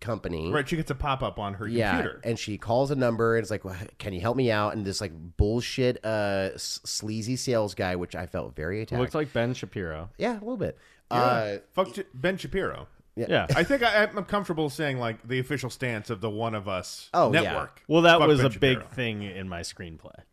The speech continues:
Speaker 2: Yeah.
Speaker 1: <laughs> But, uh, yeah, the guy plays,
Speaker 2: His sister's
Speaker 1: uh,
Speaker 2: hot, but she's also terrible.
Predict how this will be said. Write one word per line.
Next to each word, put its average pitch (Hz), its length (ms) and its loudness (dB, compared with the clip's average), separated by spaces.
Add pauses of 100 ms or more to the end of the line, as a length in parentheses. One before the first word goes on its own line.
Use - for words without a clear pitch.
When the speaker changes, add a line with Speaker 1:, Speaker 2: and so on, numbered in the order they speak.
(260)
Speaker 2:
Yeah. - 200 2 (160)
Speaker 1:
<laughs> - 580 -4
But, 139 220 6
uh, 127 380 8
yeah, 120 340 4
the 120 100 0
guy 127 220 6
plays, 127 280 4
Speaker 2:
His 311 100 6
sister's 113 280 6
Speaker 1:
uh, - 40 -4
Speaker 2:
hot, 80 280 -6
but 120 120 -6
she's 185 200 0
also 147 260 0
terrible. - 360 -12